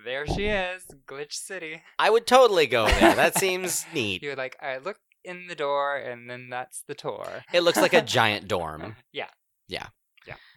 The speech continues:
Speaker 2: Um,
Speaker 1: Mm-hmm.
Speaker 2: that's neat, though. That's so, I, I like that. It's a little bit of positivity.
Speaker 1: Yeah, it's cute.
Speaker 2: Well, I, oh my God, all the rest of my news is actually happy news.
Speaker 1: Oh, good.
Speaker 2: I got
Speaker 1: Let's
Speaker 2: rid of
Speaker 1: hear
Speaker 2: all
Speaker 1: it.
Speaker 2: the endings. I talked about Mad and Walking Dead already.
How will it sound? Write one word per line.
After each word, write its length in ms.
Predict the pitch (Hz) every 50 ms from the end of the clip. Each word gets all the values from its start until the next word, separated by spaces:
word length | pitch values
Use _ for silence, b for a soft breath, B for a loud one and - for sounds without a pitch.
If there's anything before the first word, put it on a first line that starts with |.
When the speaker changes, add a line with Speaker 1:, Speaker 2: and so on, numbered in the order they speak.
| B - -
Speaker 2:
Um, 400 | 117 113 113 113 110 107 107 107
Speaker 1:
Mm-hmm. 100 | 104 104 95 - _ _ _ _ _ _ _ _ _
Speaker 2:
that's 240 | - 247 - - -
neat, 260 | 107 98 95 - 156
though. 260 | 117 110 113 131 160
That's 180 | 202 254 - -
so, 100 | - 302 - -
I, 140 | 240 247 247
I 140 | - 269 277
like 240 | 262 262 226 170 -
that. 120 | - 85
It's 100 | 90 -
a 20 | 143
little 100 | 147 139
bit 100 | 151 147
of 80 | 147
positivity. 680 | - 156 143 131 127 127 - - 90 76 78 67 - - 127
Speaker 1:
Yeah, 220 | 127 120 107 92 -
it's 160 | _ - -
cute. 240 | - - - 107 - _ _ _ _ _ _ _ _ _ _ _ _ _ _ _ -
Speaker 2:
Well, 240 | 98 90 92 - -
I, 260 | - 101 101 98 - _ _ _ _ _ _ _ _ _ -
oh 60 | 170
my 120 | 214 254 523
God, 140 | 427 - - - -
all 320 | 117 139 156 165 170 180 -
the 80 | 156
rest 140 | 165 170 -
of 40 | 165
my 80 | 165 160
news 200 | 165 170 151 110
is 140 | 113 107 -
actually 300 | 127 127 - - 139 123
happy 320 | 131 131 127 - 131 127
news. 420 | 127 127 113 92 92 - - - _ _
Speaker 1:
Oh, 160 | 196 220 240 240 - _ _ _ _ _ _ _ _ _ _ _ - -
good. 60 | 101 117 143 131 95 90 90 95 _ _ -
Speaker 2:
I 60 | 95
got 60 | 104
Speaker 1:
Let's 80 | - 139
Speaker 2:
rid 80 | 143
of 40 | 139
Speaker 1:
hear 40 | 135
Speaker 2:
all 60 | 143 139
Speaker 1:
it. 40 |
Speaker 2:
the 120 | 139 123 120
endings. 440 | 127 135 117 87 78 82 80 - -
I 60 | 87
talked 180 | 101 104 98
about 160 | 104 104 104 92
Mad 300 | 90 90 95 98 101 92
and 100 | 92 90
Walking 220 | 87 90 - 87
Dead 140 | 85 95 101
already. 360 | 92 85 85 85 82 85 82